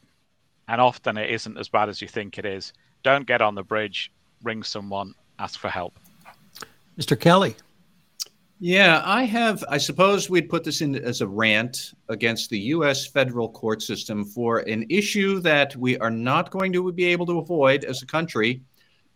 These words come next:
Speaker 3: Cameras in the courtroom for the federal trial of one Donald J. Trump. Right now, we do not have cameras allowed in federal courts. And frankly, I think we need to change that,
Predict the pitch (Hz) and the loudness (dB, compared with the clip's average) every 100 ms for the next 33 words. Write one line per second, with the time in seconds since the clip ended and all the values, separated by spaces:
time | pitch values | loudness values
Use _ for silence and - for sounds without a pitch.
0 | _ _ - 180 220 226 233 208 - 175 | _ _ -4 -2 0 0 0 -2 -4 -2
1 | 180 170 190 202 147 123 143 156 _ _ | -2 -4 -2 0 2 2 0 -4 _ _
2 | - 139 135 131 131 151 151 147 135 151 | -8 -4 -2 -2 -2 -2 -2 -4 -2 0
3 | 131 127 135 131 117 120 117 120 107 117 | 2 4 2 0 0 0 -2 -8 -8 -4
4 | 120 113 117 117 123 113 - 110 110 110 | -4 -2 0 0 -4 -6 -2 0 0 -4
5 | 139 127 80 - _ _ _ _ _ - | -4 -2 -4 -12 _ _ _ _ _ -10
6 | 110 147 180 156 147 113 131 202 - _ | 2 4 4 2 2 2 0 -4 -12 _
7 | 117 120 113 113 127 165 139 117 107 104 | -2 -2 0 -2 -2 -2 -2 0 0 -2
8 | 127 110 104 107 104 95 98 107 98 98 | -4 -2 -4 -4 -2 0 -2 -4 -6 -8
9 | 92 110 101 95 - 127 190 202 - - | -8 -8 -6 -8 -6 -4 -4 -4 -10 -12
10 | _ _ _ - 120 123 127 127 113 - | _ _ _ 0 4 4 4 0 -4 -14
11 | _ 131 147 151 180 - 127 131 170 170 | _ -2 -2 0 -2 0 -2 -2 -4 -2
12 | 160 175 180 170 185 190 - 90 - | -4 -4 -6 -4 -2 -2 -4 -4 -6